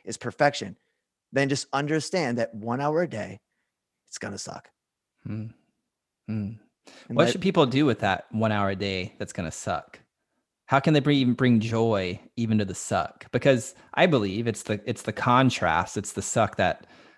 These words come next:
Speaker 2: makes this human experience worth living. I mean, if we just wanted to be in flow state and consciousness, I assume that it would just stay in consciousness. <laughs> It wouldn't come here to have a human experience as me, as you. <laughs> So what do we do within that hour a day, that four percent, to actually still bring joy?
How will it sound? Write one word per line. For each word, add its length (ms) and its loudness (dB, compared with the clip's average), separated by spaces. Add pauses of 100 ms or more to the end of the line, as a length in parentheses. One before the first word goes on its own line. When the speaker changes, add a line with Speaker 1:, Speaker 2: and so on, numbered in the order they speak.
(160)
Speaker 2:
makes 260 6
this 140 0
human 220 6
experience 640 4
worth 160 0
living. 500 4
I 60 -2
mean, 160 4
if 80 -4
we 60 0
just 140 -2
wanted 120 4
to 40 2
be 100 2
in 160 4
flow 200 0
state 240 -2
and 100 -2
consciousness, 600 0
I 60 0
assume 420 0
that 180 -6
it 100 -2
would 100 -8
just 100 -8
stay 160 -4
in 140 -6
consciousness. 580 -4
<laughs> 60 -4
It 80 2
wouldn't 180 4
come 200 6
here 100 8
to 60 8
have 140 8
a 40 2
human 240 8
experience 480 4
as 100 -8
me, 240 4
as 140 -8
you. 280 -4 (220)
<laughs> 100 8 (1200)
So 200 6
what 120 8
do 60 8
we 100 10
do 180 12
within 220 8
that 160 8
hour 220 8
a 80 6
day, 200 2
that 200 0
four 200 8
percent, 460 0
to 80 2
actually 320 2
still 180 2
bring 260 2
joy? 560 4